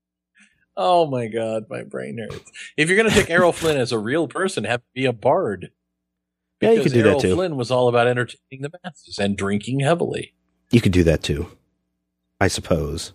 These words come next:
Speaker 1: Yeah. Ooh, you know who would be good though, as a barbarian and or ranger? Alan Hale Junior, the skipper from Gilligan's Island, as a ranger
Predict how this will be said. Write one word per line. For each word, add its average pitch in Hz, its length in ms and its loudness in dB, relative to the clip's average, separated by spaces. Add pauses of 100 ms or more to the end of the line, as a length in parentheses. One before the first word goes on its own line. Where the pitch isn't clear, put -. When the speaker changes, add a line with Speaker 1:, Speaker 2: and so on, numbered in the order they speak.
Speaker 1:
Yeah. 90 140 -6 (100)
Ooh, 202 260 4
you 120 120 0
know 147 160 4
who 160 100 2
would 135 140 -2
be 120 160 0
good 123 420 0
though, 180 460 0 (1120)
as 123 180 4
a 123 80 -2
barbarian 117 800 -2
and 117 240 -6
or 123 160 0
ranger? 120 680 -4 (1040)
Alan 185 340 4
Hale 175 500 2
Junior, 123 720 -4 (1600)
the 123 140 2
skipper 175 680 -2
from 113 260 -6
Gilligan's 147 520 -4
Island, 113 480 -2 (520)
as 139 380 2 (120)
a 131 140 0
ranger 123 680 0